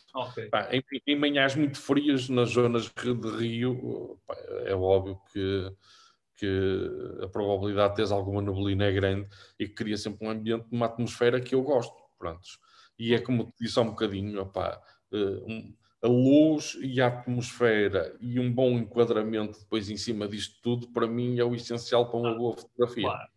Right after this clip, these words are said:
Speaker 1: claro,
Speaker 2: Tá.
Speaker 1: claro. Até, até, até porque todos nós, não é, conseguimos aprender a, a técnica relativamente rápido, não é?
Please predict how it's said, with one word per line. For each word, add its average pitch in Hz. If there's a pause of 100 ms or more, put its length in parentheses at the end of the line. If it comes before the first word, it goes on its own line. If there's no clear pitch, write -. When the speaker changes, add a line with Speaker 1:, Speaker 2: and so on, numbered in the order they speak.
(140)
Speaker 1:
claro, 123
Speaker 2:
Tá. 95 (180)
Speaker 1:
claro. -
Até, 185
até, 160
até 170
porque -
todos 156
nós, 143
não 143
é, 143 (400)
conseguimos 147
aprender 147 (160)
a, 143
a 143
técnica 143
relativamente 143
rápido, 120
não 107
é? 110